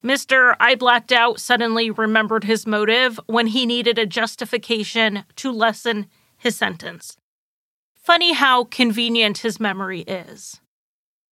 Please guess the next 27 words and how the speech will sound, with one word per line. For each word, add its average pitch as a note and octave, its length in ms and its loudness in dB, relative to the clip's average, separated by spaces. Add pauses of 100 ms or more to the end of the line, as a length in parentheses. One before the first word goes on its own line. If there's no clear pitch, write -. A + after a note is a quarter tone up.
(380)
Now, B3 120 0
taking C#4+ 360 -4
into C4+ 300 -4
account B3 340 -2
Joshua's A3+ 480 0
criminal G#3+ 380 -4
record B3 500 2
and A3+ 100 0
his A3 200 -2
unprovoked A#3+ 560 -2
violence A3 500 -2
against B3 440 -2 (100)
Jamie G#3 400 -2
Lee G3 180 -6
Wounded F#3+ 380 -6
Arrow, G#3 400 0 (500)
the A3 100 0
judge A#3+ 520 0
handed A#3 580 0
down G3 540 -2 (440)
a A#3 120 0
nearly A#3+ 580 -4
eighty-year C4 480 -4
sentence G#3 680 -6
with - 200 -12
fifteen C4 680 -8
years G#3 420 -4